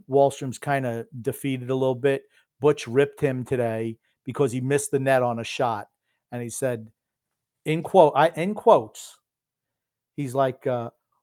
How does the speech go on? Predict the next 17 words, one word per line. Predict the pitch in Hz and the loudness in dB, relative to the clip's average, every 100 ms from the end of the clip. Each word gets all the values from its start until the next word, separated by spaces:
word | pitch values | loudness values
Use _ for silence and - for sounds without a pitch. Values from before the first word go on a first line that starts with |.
| _ | _
"When | 143 151 | 0 4
your | 220 | 4
bread | 139 185 202 | 6 4 4
and | 170 | 4
butter | 165 165 156 | 6 6 4
is | 131 | -2
goal | 110 160 151 | 2 4 4
scoring, | - 139 123 117 - - | 0 -4 -4 -6 -12 -2
you | 156 | 2
have | 147 147 - | 4 2 0
to | |
hit | 143 143 | -4 -2
the | 127 | -6
net." | 123 98 - _ _ _ _ _ _ _ _ _ _ _ | -8 -10 -14 _ _ _ _ _ _ _ _ _ _ _
And | 175 156 151 147 - _ _ _ _ _ _ _ | 0 2 0 -2 -10 _ _ _ _ _ _ _
Kyle | - 185 202 | 0 2 2
Palmieri, | 202 202 190 180 170 131 123 147 | 0 -2 0 0 0 0 -4 -10